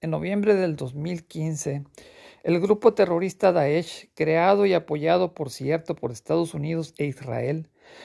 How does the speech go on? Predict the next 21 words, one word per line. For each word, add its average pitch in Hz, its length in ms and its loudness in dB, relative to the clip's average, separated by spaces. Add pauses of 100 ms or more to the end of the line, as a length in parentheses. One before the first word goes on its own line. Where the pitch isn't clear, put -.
(160)
cometió 202 500 6
de 240 120 6
manera 208 380 2
casi 196 280 0
simultánea 175 640 -4
ataques 170 560 2 (140)
contra 147 340 -4
civiles 160 580 -2 (200)
en 156 180 -4
Beirut 151 560 0
y 147 100 -6
en 127 120 -4
París. 117 580 -8 (640)
Pero 190 180 4
la 185 160 8
reacción 185 440 2
popular, 196 520 2
aparte 185 800 2
de 156 200 0
la 151 120 4
oficial 170 580 0